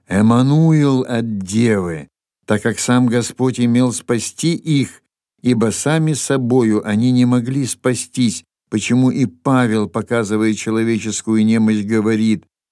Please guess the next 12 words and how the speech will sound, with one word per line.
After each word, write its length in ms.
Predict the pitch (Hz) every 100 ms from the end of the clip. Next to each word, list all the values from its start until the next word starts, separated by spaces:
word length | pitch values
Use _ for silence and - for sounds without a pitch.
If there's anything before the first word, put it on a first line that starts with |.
| _ -
"Знаю, 760 | 95 90 110 139 165 165 165
что 300 | 151 - -
не 180 | 151 147
живет 640 | 127 127 135 104 123 123 - _ _
в 200 | - -
плоти 540 | - 98 110 113 -
моей 500 | 107 107 104 101 101
доброе", 920 | 85 82 104 92 80 82 82 78 71 - _ _ _ _ _ -
давая 400 | 107 117 131 131
знать, 280 | 113 139 123
что 220 | - 131
благо 680 | 117 131 147 147 139 135